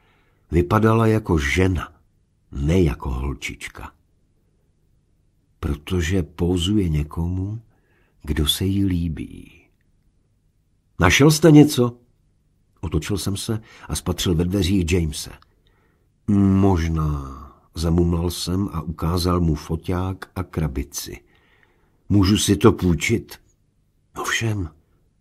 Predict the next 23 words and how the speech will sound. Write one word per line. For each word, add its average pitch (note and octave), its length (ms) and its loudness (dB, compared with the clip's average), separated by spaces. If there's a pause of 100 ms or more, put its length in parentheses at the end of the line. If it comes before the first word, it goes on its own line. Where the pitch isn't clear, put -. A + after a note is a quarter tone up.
(260)
Vstoupil D#2 480 0
dovnitř. B1 640 -6 (800)
Prošel F#2+ 360 0
jsem F#2+ 200 0
ty F#2 120 0
fotky F#2 340 -4
stokrát E2 600 -2
a E2 80 -8
policie E2+ 760 0
zrovna E2 400 -2
tak. D2+ 340 -8 (540)
Občas A#2 320 0
jsem A#2 160 2
si A2+ 180 4
říkal, G2+ 640 4 (140)
že F#2 140 2
mi G2+ 120 2
něco G2+ 260 -2
uniklo, G2+ 560 0
že E2 120 -4
jsem F2+ 180 -6
něco F2+ 280 -4
přehlédl, G2 640 2